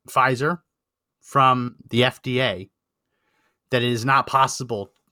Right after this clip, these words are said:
They need five years to determine whether or not this is causing heart damage in children, and they're just gonna do it and,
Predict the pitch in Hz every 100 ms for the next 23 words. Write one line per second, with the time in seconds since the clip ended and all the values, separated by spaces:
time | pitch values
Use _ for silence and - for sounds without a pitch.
0 | - 131 139 127 - 151 139 135 120 135
1 | 98 - - 120 - 135 120 110 117 113
2 | 110 107 113 107 110 123 113 110 - 107
3 | - 107 104 101 98 143 143 170 170 _
4 | _ _ _ _ - 131 131 123 110 123
5 | - 127 107 - 135 156 160 _ - 120
6 | 120 117 110